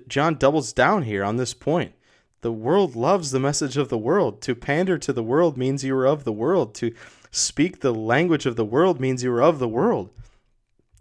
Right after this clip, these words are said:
When you seek to advance non-Christian ideas, it's evidence you're a non-Christian. When you seek to embrace a morality that is world-pleasing, it is indicative of the fact that you are pleasing the world and not the Holy Spirit.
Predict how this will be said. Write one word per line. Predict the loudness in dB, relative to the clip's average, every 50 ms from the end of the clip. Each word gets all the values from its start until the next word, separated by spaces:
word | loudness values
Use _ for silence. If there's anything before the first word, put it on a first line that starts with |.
| _ -12 -4
When | -2 0 2
you | 2 0
seek | 2 2 2 2 2
to | 2 2 2
advance | 2 2 2 0 0 0 0 -2 -2
non-Christian | 2 2 2 2 0 -2 -2 -4 -2 -2 -4 -2
ideas, | -2 -2 -2 0 0 0 0 0 -2
it's | -6 -4 -2 -2
evidence | 0 0 0 0 -2 -2 -2 -4
you're | -2 -2 0
a | 0
non-Christian. | 0 0 0 0 0 0 0 0 0 0 -4 -8 -10 -10 -10 _ _ _ _ _ _ _ _ _ _ _ _ _ -8
When | -4 -2 2
you | 2 2 2 0 -4 _ _ _ _
seek | -10 -4 -2 -2 0 0
to | 2 4 4
embrace | 4 4 4 4 6 6 6 6 2 0 -2 0
a | 0 0
morality | 0 0 0 2 4 4 4 4 2 2 0 2
that | 0 2 0
is | 0 -2
world-pleasing, | -4 -2 0 2 2 2 2 -2 -4 -2 0 0 0 0 0 0 0
it | 0 0
is | 2 2 2 0 -2
indicative | -4 0 2 2 2 2 0 -2 -2 -2
of | -4 -4 -4
the | -4 -2
fact | 0 2 2 2 2 0
that | -8 -8 -6
you | -4 -4
are | -4
pleasing | -4 -2 -2 0 0 0 0 -2 -2 -2
the | -2
world | 0 2 2 2 2 0 0
and | -2 -2
not | -2 -2 -4 -4
the | -2 -2
Holy | 0 0 0 -2
Spirit. | -6 -6 -4 -4 -2 -2 -4 -6 _